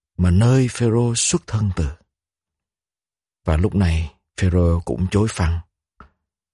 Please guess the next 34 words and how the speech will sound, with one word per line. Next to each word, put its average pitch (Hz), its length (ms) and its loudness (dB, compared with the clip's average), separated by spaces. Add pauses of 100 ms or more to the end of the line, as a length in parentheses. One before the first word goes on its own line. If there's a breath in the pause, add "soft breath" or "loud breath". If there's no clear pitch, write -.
(260)
Cho 104 120 2
dù 98 200 2
ông 101 240 2
là 87 120 2
người 87 240 2
Galilee, 110 580 0 (600)
nhưng 87 260 2
ông 85 520 0
cũng 76 180 -2
không 101 280 0
còn 80 200 0
biết 107 160 -2 (380)
ông 95 260 2
có 104 100 0
phải 95 280 -2
là 95 140 -2
người 85 280 -2
Galilee 80 520 -2
không. - 220 -12 (1700)
Từ 98 180 2
việc 80 240 0 (260)
chối 143 400 0
mình 101 260 0
thuộc 87 200 -2
về 73 160 -2
Chúa, 117 400 -8 (1040)
Phêrô 92 360 2
chối 101 280 0
luôn 104 300 0
mình 78 380 0
thuộc 87 280 0
về 73 220 -2
anh 87 180 0
em. 95 260 0